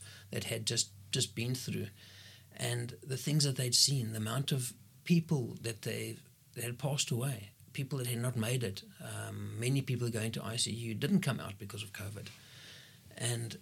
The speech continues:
the stress of it, living through that every single day. And, and across the board, the thing that stood out for me was what held them together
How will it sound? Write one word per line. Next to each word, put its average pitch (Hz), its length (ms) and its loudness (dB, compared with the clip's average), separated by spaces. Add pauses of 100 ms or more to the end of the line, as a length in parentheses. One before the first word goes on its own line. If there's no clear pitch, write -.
(340)
the 123 140 6
stress - 600 10 (260)
of 127 140 0
it, 123 100 2 (180)
living 127 360 6
through 139 240 4
that 131 300 2
every 131 380 4
single 120 420 4
day. 104 320 -2 (680)
And, 120 260 0
and 123 120 0
across 180 380 0
the 151 100 6
board, 113 340 4
the 104 80 0
thing 147 220 4
that 156 140 6
stood - 300 4
out 120 200 0
for - 160 0
me 113 200 0
was 104 220 0
what 110 180 -2
held 139 340 2
them 135 140 4
together 104 440 0